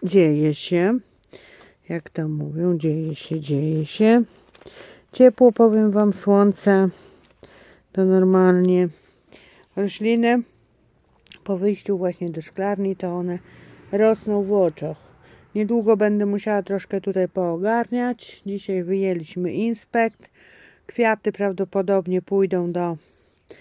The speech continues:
inspektu, poziomki i takie inne, kapustne, selery. Także po prostu zechcę już trochę tutaj szykować szklarnię, bo muszę ją nawadniać,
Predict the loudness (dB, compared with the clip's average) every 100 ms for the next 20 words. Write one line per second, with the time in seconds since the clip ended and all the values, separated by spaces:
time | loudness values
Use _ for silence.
0 | _ _ -6 -6 -6 -2 -2 -2 -4 0
1 | 2 2 0 -2 0 0 -2 -6 -6 -8
2 | -6 -8 -6 -6 -4 -4 -4 -4 -4 -6
3 | -14 _ _ -6 -6 -2 -4 -4 -4 -2
4 | -2 -4 -6 -2 -2 -2 -2 0 -2 -4
5 | -12 _ _ _ _ _ _ _ _ _
6 | _ _ _ -6 -4 -2 -2 -2 -4 -4
7 | -4 -4 -6 -6 -14 -4 -4 -4 _ -6
8 | -6 -10 -6 -6 -6 -8 -10 -8 -8 -8
9 | -12 -10 -6 -6 -6 -10 -14 -20 _ _
10 | _ _ _ -20 -6 -2 0 -2 -4 -2
11 | -2 -4 -6 -6 -4 -4 -4 -2 -2 -2
12 | -2 -4 -4 -6 -18 -20